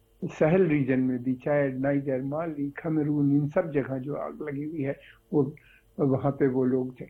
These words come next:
تو Israel کی طرف تو، ام، ام، ویسٹ ایشیا میں اور دوسری طرف نارتھ افریقہ میں اپنا جو وہ اثر بناتا ہے، دونوں طرف چیلنج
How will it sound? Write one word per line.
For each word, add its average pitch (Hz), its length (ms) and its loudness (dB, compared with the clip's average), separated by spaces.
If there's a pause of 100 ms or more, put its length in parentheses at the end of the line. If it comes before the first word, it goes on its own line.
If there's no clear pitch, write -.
(260)
تو - 60 -10 (100)
Israel 143 580 2
کی - 640 -12
طرف 127 360 -4
تو، 147 80 -4 (320)
ام، 165 280 -4 (600)
ام، 139 260 2 (480)
ویسٹ 185 1400 0
ایشیا 147 360 2
میں 147 160 2
اور 139 80 2
دوسری 131 320 -4
طرف 139 240 -2
نارتھ 139 320 -2
افریقہ 131 340 -6
میں 143 200 -4
اپنا 135 320 -6 (520)
جو 127 240 0
وہ 135 280 0 (240)
اثر 147 240 0
بناتا 127 420 0
ہے، 151 60 0
دونوں 165 320 0
طرف 131 240 -2
چیلنج 127 400 -4